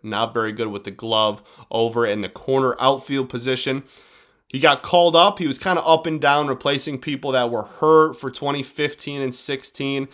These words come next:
Um, this was also, you have to remember, not a very good farm system at all in that time period. That time period of, of Tigers baseball lacked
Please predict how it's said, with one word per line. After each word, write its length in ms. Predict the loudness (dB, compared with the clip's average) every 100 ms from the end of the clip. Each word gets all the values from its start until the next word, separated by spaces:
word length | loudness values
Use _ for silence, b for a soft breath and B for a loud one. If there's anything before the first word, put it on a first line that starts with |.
| b b -4
Um, 480 | 0 2 0 -4 -12
this 420 | -14 -6 -4 -2
was 140 | 0
also, 440 | 2 2 2 0 -2
you 140 | 0
have 140 | 0 0
to 100 | -2
remember, 360 | 0 0 -2
not 400 | -2 0 4 4 2
a 80 | 0
very 320 | 4 4 2
good 220 | -2 -6
farm 340 | -2 -2 -2
system 520 | -2 -4 -4 -4 -8 -8 -2
at 340 | 0 0 -4 -4
all 460 | -2 0 -2 -8 -14
in 180 | -8
that 260 | -6 -6 -8
time 340 | -6 -4 -4
period. 320 | -8 -8 -6 -4
That 180 | -4
time 320 | -4 -4 -4 -4
period 380 | -4 -2 -2
of, 180 | -4 -8 B B B
of 140 | -10 -10
Tigers 500 | -2 0 2 0 -4
baseball 640 | -2 -2 -2 -2 -2 -2
lacked 500 | 0 2 2 0 -10